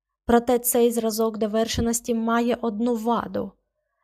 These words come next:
Він трохи Дон Жуан, і, можете повірити, для такого мужчини, як він,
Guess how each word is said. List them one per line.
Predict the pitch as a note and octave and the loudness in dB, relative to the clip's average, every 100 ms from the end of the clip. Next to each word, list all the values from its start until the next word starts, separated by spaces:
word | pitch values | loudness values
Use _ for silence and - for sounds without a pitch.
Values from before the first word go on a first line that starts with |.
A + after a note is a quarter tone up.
| - | -6
Він | C4+ F#4+ E4 | 2 2 2
трохи | C4+ C#4 C4+ - A#3 | 4 6 6 2 -2
Дон | A3 G#3+ | -2 -2
Жуан, | G3+ A3+ F#3 F3+ G3 | -2 -2 -2 -4 -10
і, | A#3 A3+ A#3+ | -8 -2 0
можете | A#3 A#3+ G#3+ G3 G#3 | 2 0 0 -4 -4
повірити, | A3 G#3+ D#4 A#3 G3+ G#3+ G#3+ _ - - | -4 0 0 2 -2 -6 -10 _ -20 -14
для | A3+ A#3 | 0 2
такого | A#3+ C#4 B3+ G3+ G3 | 2 2 2 2 0
мужчини, | G3 - - G3+ F#3+ | -4 -6 -6 -6 -4
як | F#3+ G3 A3+ | -6 -8 -8
він, | C#4 C#4+ | -8 -8